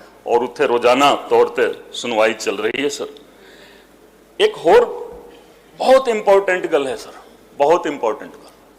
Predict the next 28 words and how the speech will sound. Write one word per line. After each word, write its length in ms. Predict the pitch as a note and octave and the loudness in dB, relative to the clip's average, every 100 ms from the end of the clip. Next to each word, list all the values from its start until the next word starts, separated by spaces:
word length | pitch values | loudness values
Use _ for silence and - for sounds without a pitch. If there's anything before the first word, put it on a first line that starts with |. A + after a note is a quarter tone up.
| - | -10
ਮੈਂ 180 | C3 C#3+ | -4 -4
ਰਿਜ਼ਾਈਨ 340 | C#3 B2+ C3+ | 0 0 0
ਕਰ 200 | C3+ C3 | -2 -4
ਦਿੱਤਾ 240 | A#2 A#2 A#2 | -4 -4 -4
ਸਰ। 160 | - - - _ _ _ _ _ _ _ _ - - _ | -6 -20 -20 _ _ _ _ _ _ _ _ -20 -20 _
ਤੁਸੀਂ 220 | - C#3+ | -16 -8
ਦੇਖੋਗੇ 480 | C3 - C3 C3 C3+ - - - _ _ _ _ _ _ _ | -8 -6 -4 -2 -4 -8 -20 -20 _ _ _ _ _ _ _
ਮੀਡੀਆ 420 | B2 D#3 F3 G#3+ G#3+ | -6 -4 2 2 2
ਨੂੰ 200 | G#3 - | -2 -8
ਇਸ 260 | - - - | -10 -10 -10
ਚੀਜ਼ 160 | F3+ | -10
ਤੇ 240 | - F3+ D#3+ | -6 -2 0
ਰੋਕ 260 | D3 D#3 | 0 -2
ਦਿੱਤਾ 280 | C#3 C3+ C3+ | -6 -2 -2
ਗਿਆ, 200 | B2 G2+ - - - | -2 -6 -10 -20 -16
ਮੀਡੀਆ 360 | C#3+ E3+ G#3 A3 | -10 -2 2 4
ਨੂੰ 120 | G#3+ | 4
ਕਾਬੂ 280 | G3+ D#3 D#3+ | 2 2 0
ਕੀਤਾ 320 | - A2+ A#2 | -6 -6 -6
ਗਿਆ। 200 | G#2 G2 | -4 -8
ਮੇਰੇ 220 | A2 A2 | -4 -4
ਮੀਡੀਆ 320 | C#3 G#2+ A2+ | -2 0 0
ਦੇ 100 | B2+ | 2
ਭਰਾ 240 | C#3+ B2+ A#2 | 2 4 4
ਵੀ 160 | C3 | 2
ਬੈਠੇ 280 | C#3+ A2+ - | 0 0 2
ਹੋਏ 160 | A2 | -2
ਨੇ। 80 | - | -4